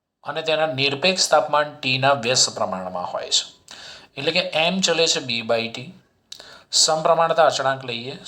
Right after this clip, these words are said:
સી, જેને આપણે ક્યુરી અચળાંક કહીએ, તો M is equal to C B by T, જેને આપણે ક્યુરીના નિયમનું સૂત્ર કહી શકીએ.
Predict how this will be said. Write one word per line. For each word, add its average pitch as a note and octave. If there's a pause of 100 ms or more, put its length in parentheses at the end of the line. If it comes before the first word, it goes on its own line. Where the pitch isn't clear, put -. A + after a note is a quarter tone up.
સી, A2+ (420)
જેને C3
આપણે C3+ (100)
ક્યુરી C3
અચળાંક A2+
કહીએ, A2+
તો C3+ (300)
M E3+
is D3
equal C3+
to C#3
C - (240)
B C#3+ (340)
by G#2+ (200)
T, D3+ (760)
જેને B2
આપણે B2+
ક્યુરીના A#2+ (260)
નિયમનું A#2 (260)
સૂત્ર A2+ (100)
કહી F#2+
શકીએ. -